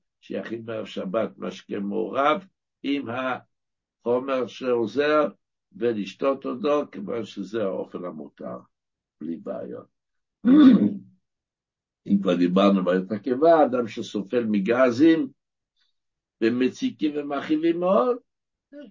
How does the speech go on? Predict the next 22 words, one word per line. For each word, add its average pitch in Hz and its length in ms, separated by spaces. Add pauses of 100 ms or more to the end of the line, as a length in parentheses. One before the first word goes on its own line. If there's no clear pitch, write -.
מה 165 100
שרגיל, 123 800 (500)
כן, - 200 (380)
טבע 104 420
אנושי, 95 560
שזה - 1300
לא - 140
מצדיק - 460 (100)
תרופות, - 540 (460)
אבל 90 320
אם 117 140
זה 101 120
מציק 95 480
ומכאיב 98 640
מאוד, 160 920 (320)
מותר 123 360
לבלוע 120 540
אבקות 107 400
ותרופות, 101 720
לשחרר - 720
את - 160
המצב, 120 640